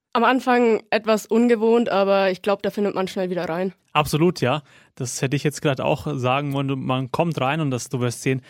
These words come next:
Speaker 2: das wird ganz entspannt, das Gespräch. Du studierst ja aktuell, äh, Celia, und arbeitest auch nebenbei. Was machst du denn genau?
Speaker 1: Ich studiere aktuell Psychologie, bin da im ersten Semester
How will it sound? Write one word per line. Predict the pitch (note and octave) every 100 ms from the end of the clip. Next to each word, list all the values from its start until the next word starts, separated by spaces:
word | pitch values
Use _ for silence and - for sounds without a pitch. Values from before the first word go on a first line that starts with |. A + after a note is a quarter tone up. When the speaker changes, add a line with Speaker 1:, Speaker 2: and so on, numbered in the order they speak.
| - -
Speaker 2:
das | B2
wird | C3 -
ganz | E3 F3+
entspannt, | E3 - F3 E3+
das | D3
Gespräch. | C3+ - D3 G3 - -
Du | C#3+
studierst | - F#3 A#3+ A3
ja | E3+
aktuell, | C#3 - C#3 C3 C3 B2+
äh, |
Celia, | A#2+ - C3+ C#3 E3+ E3 - - _ _
und | - C#3+ C3+ D#3
arbeitest | E3+ D#3+ C3
auch | C3+ B2+
nebenbei. | C3+ C3 B2 C3+ D#3+ C#3+
Was | C#3+ -
machst | E3 -
du |
denn | C#3 A#2
genau? | A2+ G#2+ G2 - _ _
Speaker 1:
Ich | A3 A3 -
studiere | - B3 A3+ -
aktuell | A3+ B3 A3+
Psychologie, | A3+ - A#3 A3+ A3 A3+ C4+ - _ _ _
bin | A#3 A3+
da | G#3+ G3+
im | - G#3+
ersten | - G#3+ - G#3
Semester | A3 G#3+ A3 A#3+ B3+